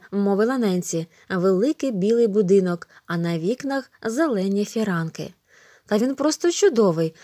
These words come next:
А скільки навколо дерев і трави. Я ніколи не бачила стільки трави. А моя тітонька Полі багата?"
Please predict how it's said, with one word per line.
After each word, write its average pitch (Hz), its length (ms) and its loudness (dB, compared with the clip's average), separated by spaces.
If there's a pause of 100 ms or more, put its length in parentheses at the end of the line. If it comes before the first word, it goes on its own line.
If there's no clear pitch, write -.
(220)
А 202 120 0
скільки 240 420 0
навколо 233 460 4
дерев 269 400 4
і 294 40 0
трави. 226 500 0 (140)
Я 202 260 4
ніколи 208 460 2
не 220 120 2
бачила 220 480 2
стільки 220 380 0
трави. 202 480 0 (340)
А 220 100 2
моя 294 360 0
тітонька 302 480 -2
Полі 175 480 0
багата?" 185 760 2